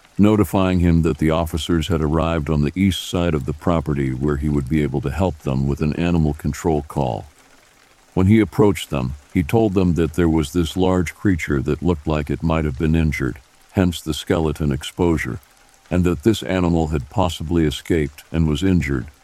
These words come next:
and now darting all over the property. They brought Officer F back around to where the animal was initially sighted. Right up ahead of them was what they could best describe as something straight out of hell itself.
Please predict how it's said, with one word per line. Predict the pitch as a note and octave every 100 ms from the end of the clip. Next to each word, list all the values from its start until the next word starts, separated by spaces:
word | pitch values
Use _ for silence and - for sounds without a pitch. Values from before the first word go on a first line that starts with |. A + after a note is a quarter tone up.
| _ -
and | E2
now | E2+ F#2+ G2
darting | F#2 E2+ D#2+ D#2
all | D#2 F2 E2
over | D#2 D2
the | C#2
property. | C#2 F2+ D2+ C2+ B1 - _ _ _ _ _ -
They | G2
brought | F2+ G2+
Officer | G2 F#2+ F#2 F2 F2+ D#2
F | D2 -
back | D#2 D2+ D#2+
around | D2+ C2+ E2
to | F2+
where | D#2+ D#2+
the | D#2 -
animal | F2 E2+ D#2 D2+
was | D#2 D#2+
initially | D#2 D#2 - D#2 D2
sighted. | - E2 B1+ A1+ - _ - - _ _ _ -
Right | G2+ A2 A#2
up | F2+
ahead | F2+ F2+ F#2
of | D#2+
them | D2+ D#2 D#2+
was | D#2 D2+
what | D#2 E2
they | D#2
could | - C2+
best | E2 D#2+ -
describe | D2 - E2+ D2+ C#2+
as | D2
something | - F2 D2+ D#2+
straight | - - E2 D2
out | C#2+ C#2+
of | -
hell | D#2+ C#2+
itself. | D2 - F2 B1 -